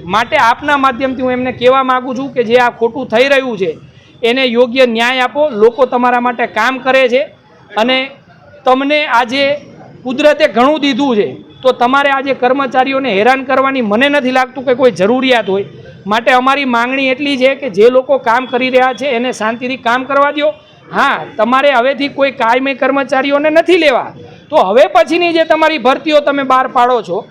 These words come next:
એ ભરતીને ડાયરેક્ટ તમે કોન્ટ્રાક્ટમાં ભરતી કરો, એના સામે અમારો કોઈ વિરોધ નથી. પણ જે લોકોએ પોતાના યુવાનીના તંદુરસ્તી ભર્યા જે જીવનના વર્ષો જે તમારી પાછળ ખપાવી દીધા છે,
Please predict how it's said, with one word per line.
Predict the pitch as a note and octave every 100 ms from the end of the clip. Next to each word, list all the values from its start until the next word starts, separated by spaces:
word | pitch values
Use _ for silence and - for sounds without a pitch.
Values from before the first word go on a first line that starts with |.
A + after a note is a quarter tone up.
| - -
એ | C#4 E4
ભરતીને | B3+ C4+ D4+ D4
ડાયરેક્ટ | D4 C4 E4 C#4+
તમે | D4 D#4
કોન્ટ્રાક્ટમાં | D4 C#4+ D4 D#4+ E4 D#4
ભરતી | B3+ C#4+ E4
કરો, | E4+ E4
એના | A#3+ C4 E4
સામે | B3 C#4 D4
અમારો | C#4+ D4
કોઈ | C#4+ C#4+
વિરોધ | G#3+ A3 C#4+ C4
નથી. | C4 B3 B3 E4 - - -
પણ | B3+ A#3+
જે | G#3 C#4
લોકોએ | D4 D4 D#4 D4
પોતાના | D4 C4+ C#4 C#4 C#4+ D4 D4+ - - -
યુવાનીના | G#3 A#3+ C#4+ D#4 D#4 D#4 D4 D4 -
તંદુરસ્તી | C4+ D4 E4 D#4+ - D#4+
ભર્યા | A#3 B3+ D4 C#4+
જે | D4
જીવનના | F3+ A3+ C#4 D4 D4 D4 D4+ - - - -
વર્ષો | F#3+ A#3+ B3 E4 E4+
જે | B3+ C#4+
તમારી | C#4 C#4 C#4+ -
પાછળ | C4+ B3+ C4 C4
ખપાવી | A#3 C4 D4+ D4+
દીધા | C#4 B3 A3+
છે, | F#3